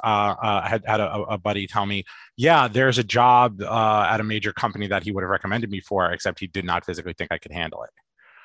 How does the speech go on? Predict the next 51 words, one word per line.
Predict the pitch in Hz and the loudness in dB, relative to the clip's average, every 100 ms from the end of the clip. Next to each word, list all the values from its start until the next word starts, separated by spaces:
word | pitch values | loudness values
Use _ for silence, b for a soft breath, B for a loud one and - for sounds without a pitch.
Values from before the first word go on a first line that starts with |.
| b b | b b
Um, | 110 104 107 101 101 | 0 4 4 2 0
then | 127 | 0
I | 131 | 2
got | 123 | 2
some | 123 117 | 0 0
photos | 131 127 117 | 2 2 2
here | 135 127 120 | 2 4 4
of | 107 | 2
me | 127 143 | 0 2
at, | 135 120 - | 2 0 0
uh, | 120 117 117 | 2 4 2
nine | 117 143 165 | 2 2 2
years | 165 131 | 2 4
old. | 156 101 - - b b b b | 2 0 -8 -20 b b b b
So, | - - - 117 110 110 | -10 -6 0 2 4 4
um, | 110 110 107 | 4 2 0
yeah, | 117 165 | 2 2
that's | - 123 - | 2 -2 -2
me | 135 143 | -2 0
as | 117 | 2
a, | 120 113 | 2 2
as | 107 113 | 0 -2
an | 107 | -2
average, | 104 104 - | -2 -4 -4
uh, | 117 104 | -2 -2
normal | 101 120 123 | -2 -4 -2
kid. | 127 131 | -2 0
I | 127 | 0
was | 131 | 0
five | - 131 147 | 2 2 2
foot, | - 139 | 2 0
according | 107 147 151 | 0 0 0
to | 147 | -2
the | 123 | -2
back | 110 110 | 0 0
of | 117 | 0
that, | 110 107 - | 0 0 -2
it's | 110 - | -10 -4
my, | 104 95 80 | -4 -4 -6
uh, | 104 92 92 95 | -4 -2 -2 -4
Little | 110 110 | -4 -2
League | 107 90 | -4 -8
soccer | - 101 92 92 | -4 -2 -2 -4
card. | - 87 90 87 B B B | -8 -6 -6 -8 B B B
According | 117 - 135 131 | -6 0 0 0
to | 123 | 0
that, | 107 104 101 - | 0 2 0 -2
uh, | 104 95 95 98 | 0 0 0 -4
fo-, | - 107 | -4 -2
uh, | 104 - 107 95 90 92 | -2 -4 -4 -4 -6 -6
card, | - 139 120 | 2 4 6